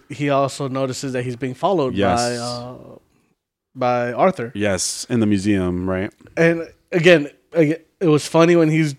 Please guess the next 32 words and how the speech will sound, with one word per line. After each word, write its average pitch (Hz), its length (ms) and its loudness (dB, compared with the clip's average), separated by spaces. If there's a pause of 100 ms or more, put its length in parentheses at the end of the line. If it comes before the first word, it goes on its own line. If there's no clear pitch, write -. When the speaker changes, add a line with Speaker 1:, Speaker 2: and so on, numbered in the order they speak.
(100)
Speaker 1:
tells 156 280 2
the 151 100 4
security 156 440 2
guard, 156 240 4
like, 139 240 2
"Oh, 147 240 2
don't, 165 260 2
don't 160 200 6
let 165 140 6
anybody 160 360 4
sketch 151 280 -2
you 143 120 0
in." 139 80 -2
He's 131 120 -4
like, 135 120 0
"It's 139 160 -4
a - 20 -2
museum. 160 500 6
It's 131 140 -2
free 190 160 6
to 180 80 8
get 180 380 8
in. 151 180 8
Speaker 2:
Yeah. 120 340 12
Speaker 1:
<laughs> 107 60 8
I'm, 196 200 8
I'm 165 200 0
just 175 160 0
gonna 180 140 8
let 185 180 6
people 208 320 4
in." 180 300 8